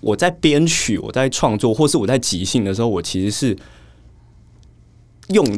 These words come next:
舞蹈或用身体的方式在思考演奏这件事情。所以我有时候我觉得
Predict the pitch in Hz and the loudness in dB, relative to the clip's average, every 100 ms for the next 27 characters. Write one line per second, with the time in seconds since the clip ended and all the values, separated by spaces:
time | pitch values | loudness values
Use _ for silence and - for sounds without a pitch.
0 | - - - - 117 143 127 73 - - | -8 -18 -8 -2 -2 2 0 0 -6 -16
1 | - - 170 175 170 - - 139 156 135 | -20 0 4 6 4 4 2 4 4 4
2 | 90 87 110 104 110 127 98 110 95 85 | 2 0 0 0 -2 -2 -2 0 0 -2
3 | - - - - - - - - - 127 | -10 -20 -20 -20 -20 -20 -10 -6 -2 0
4 | 127 120 87 - - - 113 87 107 98 | 0 0 0 -4 -8 -2 -2 2 2 2
5 | 95 92 92 - - - - - - - | -2 -4 -6 -8 -12 -14 -20 -20 -10 0
6 | 214 180 - - 139 160 156 127 101 101 | 2 2 -6 0 2 4 4 2 2 2
7 | 101 101 | 0 -2